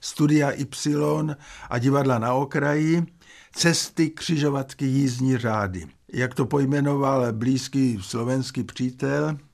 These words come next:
dramaturg a režisér Maroš Porubiak, šlo o otevřenou generační výpověď. Tento projekt se nám již podařilo dělat pod záštitou Svazu českých dramatických umělců,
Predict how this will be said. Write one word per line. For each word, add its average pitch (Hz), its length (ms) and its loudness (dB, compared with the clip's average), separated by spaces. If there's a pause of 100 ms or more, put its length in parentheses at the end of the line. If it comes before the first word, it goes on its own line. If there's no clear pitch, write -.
(100)
dramaturg 127 680 0
a 127 80 0
režisér 123 500 -2
Maroš 120 380 -2
Porubiak, 131 840 0 (440)
šlo 135 480 2
o 131 220 0
otevřenou 139 720 2
generační 131 960 2
výpověď. 104 680 -2 (380)
Tento 175 280 2
projekt 151 320 0
se 151 140 -2
nám 151 200 2
již 147 120 -2
podařilo 151 680 0 (100)
dělat 135 340 0
pod 139 220 0
záštitou 139 720 0
Svazu 131 460 -2
českých 147 500 -4
dramatických 131 760 -2
umělců, 110 760 -2